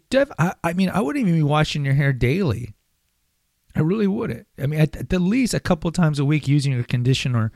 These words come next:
your, your typical conditioner and shampoo. But, I mean, there are definitely ways to wash your hair, and I would rec-, would recommend that you look into these things. I mean, you can use them, you even use baking soda, for example. So check these out. But the big thing is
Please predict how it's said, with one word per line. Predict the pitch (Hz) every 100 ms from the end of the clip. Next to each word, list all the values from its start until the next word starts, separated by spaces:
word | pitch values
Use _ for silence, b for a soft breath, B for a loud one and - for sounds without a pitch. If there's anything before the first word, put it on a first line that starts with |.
| b b
your, | - 123 113
your | 127
typical | - 147 - 110
conditioner | 120 113 - 120 107
and | 101
shampoo. | 104 113 104 - 165 107 b b b b _
But, | 160 139
I |
mean, | 143 160
there | 175
are |
definitely | 170 220 233
ways | 170 139 139 139 135
to | - - 131 120
wash | 117 123 127 -
your | 107
hair, | 131 120
and | 113
I |
would | 107 117
rec-, | 131 -
would | 110 104 113 107
recommend | 123 - 113 131 131
that | 101
you | 110
look | 107 -
into | 123 113
these | 104 101
things. | - 95 98
I |
mean, | 98 98
you |
can | - 104
use | 101
them, | 98 101
you | 110 113
even | 123 107
use | 123 131
baking | - 117 - 92
soda, | - - -
for | -
example. | 104 113 107 - 107
So | - 127 b b b b b -
check | - 170
these | 175 139
out. | 110 -
But |
the | 131
big | 147 185
thing | - 160 156
is | 151 127 123 123 117